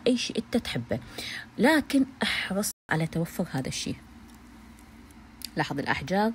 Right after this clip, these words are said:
يعني ضروري أني أتكلم. هذا طبعًا هذا الخاتم اللي عندي، آه، في كثير فيديوهات أني دائمًا ألبسه، وإن شاء الله في يوم من الأيام أتكلم عنه. المهم،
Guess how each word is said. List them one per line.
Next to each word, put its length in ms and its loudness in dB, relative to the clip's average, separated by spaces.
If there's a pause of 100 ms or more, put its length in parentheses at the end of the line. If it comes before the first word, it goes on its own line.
يعني 260 -2
ضروري 380 0
أني 140 0
أتكلم. 340 -2 (480)
هذا 120 8
طبعًا 180 6
هذا 200 6
الخاتم 680 2
اللي 420 2
عندي، 420 2
آه، 400 0
في 140 -4
كثير 340 -2
فيديوهات 600 0 (140)
أني 200 2
دائمًا 240 0
ألبسه، 440 0
وإن 100 0
شاء 160 0
الله 100 -6
في 60 -2
يوم 80 2
من 100 2
الأيام 240 0
أتكلم 400 -6
عنه. 160 -4 (720)
المهم، 340 4